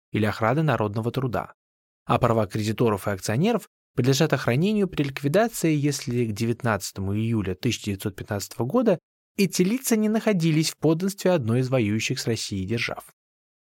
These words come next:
Закон одиннадцатого января тысяча девятьсот пятнадцатого года определяет круг закрываемых предприятий по совершенно иным признакам. По этому закону промысловые свидетельства на тысяча девятьсот пятнадцатый год не выдаются только некоторым категориям торговых предприятий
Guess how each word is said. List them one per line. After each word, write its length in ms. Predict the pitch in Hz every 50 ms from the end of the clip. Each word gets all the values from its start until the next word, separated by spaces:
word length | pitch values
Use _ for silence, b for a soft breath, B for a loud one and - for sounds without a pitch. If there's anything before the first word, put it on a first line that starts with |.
| _ _ _ _
Закон 460 | - 110 135 151 - - 262 247 220 - _
одиннадцатого 520 | - 123 123 139 151 135 135 - 120 120
января 360 | 123 120 117 139 143 131 117
тысяча 360 | 127 - - 131 - - -
девятьсот 360 | 113 117 113 - - 120 101 -
пятнадцатого 460 | - - 117 107 - - - 113 131
года 340 | 165 233 269 247 214 165 - _ _ _ _ _ _
определяет 540 | - 127 - 156 139 147 180 233 247 220 -
круг 260 | - - 196 202 160
закрываемых 560 | 120 139 127 - 123 123 143 139 127 117 107 -
предприятий 600 | - 117 - - 123 127 123 113 113 - 175 160
по 140 | - - 123
совершенно 540 | - - 107 110 - - - 190 190 180 170
иным 360 | - 147 135 135 131 127 113
признакам. 540 | - 104 90 92 - 73 - - - - - _ _ _ _ _ _ _ _
По 80 | - 139
этому 220 | 131 131 135 123 110
закону 500 | 113 120 - - 208 214 196 175 131 131
промысловые 560 | - 123 117 120 131 - - 151 127 117 113
свидетельства 640 | - - 131 127 139 135 113 104 98 - - - 107
на 160 | 104 107 104
тысяча 280 | 101 - - 131 135 -
девятьсот 280 | - 107 - - 107 95
пятнадцатый 440 | 117 - 117 110 104 - - - 139
год 240 | 151 208 254 262 - _ _ _ _ _ -
не 120 | 175 220
выдаются 640 | 226 247 214 240 233 208 190 185 175 - - 185 165
только 300 | - - 151 139 - 143
некоторым 480 | 135 135 151 175 - 190 - 170 165
категориям 500 | 147 151 131 - 113 120 135 143 135 123
торговых 400 | 117 117 110 101 120 123 107 -
предприятий 600 | - 117 107 104 - 139 185 214 233 - - 180